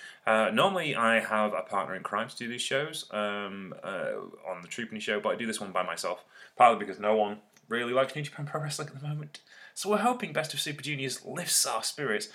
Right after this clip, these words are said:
and today was actually quite a good show. There was a show between the young rookies first off to kick things off on, uh, the Best of Super Juniors, but I don't actually have the results because no one's written the results down yet.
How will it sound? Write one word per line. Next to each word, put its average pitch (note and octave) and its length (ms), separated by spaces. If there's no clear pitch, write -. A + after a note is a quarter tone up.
and C#3+ 100
today G#3+ 260
was D3 200
actually - 320
quite C#3 420
a B2 60
good A2 160
show. A2 320
There C3+ 100
was F#3 240
a E3 60
show C3+ 240
between A#2+ 540
the A2+ 80
young A#2 240
rookies G#2+ 480
first B2+ 320
off G#2 160
to - 80
kick - 280
things G2 240
off G#2 240
on, F2+ 300
uh, F2+ 460
the - 60
Best - 220
of - 60
Super F2+ 200
Juniors, F2 320
but - 80
I F2+ 40
don't B2 280
actually A#2+ 220
have G#2+ 100
the G#2 60
results G2 400
because - 260
no A2+ 140
one's D3+ 240
written C3 140
the B2 40
results B2 340
down F#2+ 200
yet. F2 260